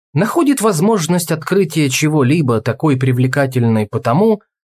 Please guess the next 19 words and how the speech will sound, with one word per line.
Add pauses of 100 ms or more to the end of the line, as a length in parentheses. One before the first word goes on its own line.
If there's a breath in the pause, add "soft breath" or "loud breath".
что
он
никогда
за
свою
жизнь (180)
не
мог, (220)
не
может (160)
и
не
сможет
открыть
ничего
своего. (840)
Что
ещё
хуже,